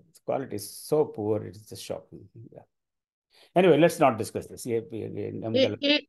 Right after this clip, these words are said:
Speaker 2: एक और, अ, मेर-, मेरी request है कि जैसे अभी आपने गायत्री मंत्र का source क्या है,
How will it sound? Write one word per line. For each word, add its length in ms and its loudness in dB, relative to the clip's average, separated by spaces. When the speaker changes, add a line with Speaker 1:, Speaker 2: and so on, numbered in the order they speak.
Speaker 2:
एक 140 -12
और, 260 4
अ, 400 0
मेर-, 380 -4
मेरी 240 2
request 560 0
है 160 0
कि 160 -2
जैसे 340 2
अभी 200 0
आपने 320 -2
गायत्री 440 -2
मंत्र 280 -2
का 180 -4
source 420 -8
क्या 200 -2
है, 220 -4